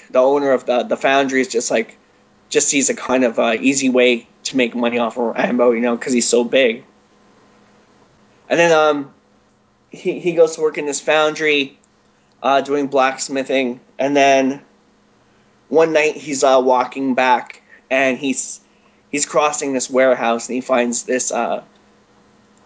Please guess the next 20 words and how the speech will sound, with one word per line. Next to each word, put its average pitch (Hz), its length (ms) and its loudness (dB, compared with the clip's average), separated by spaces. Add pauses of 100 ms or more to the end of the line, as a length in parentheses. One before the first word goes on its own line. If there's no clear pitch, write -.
(140)
there's, 131 260 0
there's, 127 240 -2
like, 131 200 2
a 135 40 -4
lot 127 220 2
of - 60 0
people 127 280 0
out 127 140 2
there 120 120 -6
smoking 127 520 -4
pot 120 400 0
and 120 160 -6
stuff, - 380 -4 (480)
and 147 120 0
he's 147 160 0
kinda, 143 300 0
like, 120 260 0 (880)
taken 175 400 0
by 120 200 2
it, 120 240 -4